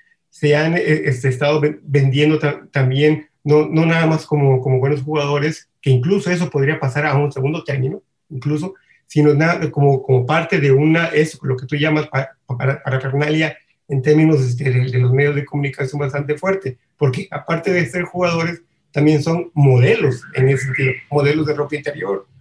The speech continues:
mo-, modelos de camisetas, y también tiene-, tienen que per-, pertenecer a un se-, sector del, del jet set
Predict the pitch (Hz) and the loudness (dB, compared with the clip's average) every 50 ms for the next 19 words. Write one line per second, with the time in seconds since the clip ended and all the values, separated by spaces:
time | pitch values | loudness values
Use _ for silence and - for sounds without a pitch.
0 | - - - 139 139 131 131 - 151 143 156 - 143 139 147 156 165 160 147 147 | -18 -4 0 0 2 2 0 0 0 0 0 2 2 4 4 4 2 0 -2 -4
1 | - 147 135 131 127 - 175 175 175 - 170 160 156 - _ _ _ _ _ _ | -2 -2 -2 -2 -2 -2 -6 -8 -8 -8 -10 -10 -10 -14 _ _ _ _ _ _
2 | - 156 156 151 151 180 202 196 - - 156 143 151 156 151 175 175 151 147 160 | -4 -2 0 2 2 2 0 0 -2 0 0 0 0 0 0 -2 -2 -2 0 -2
3 | 165 160 - 165 147 - 165 151 - - _ _ _ - 147 127 - 135 131 131 | -2 -2 -4 -4 -4 -2 -4 -4 -6 -8 _ _ _ -4 -4 -2 0 2 2 2
4 | 120 131 151 151 - - - 123 127 131 139 127 160 160 - - - 151 139 127 | 2 2 0 0 -2 -2 -2 2 2 2 2 0 -2 -8 -12 -10 -8 -8 -8 -4
5 | - 147 151 151 139 139 135 - - 127 131 127 123 135 143 151 - 160 139 131 | -2 -2 -2 0 0 -2 -4 -6 -6 -6 -4 -2 -2 -2 -2 -4 -6 -10 -12 -12
6 | - | -12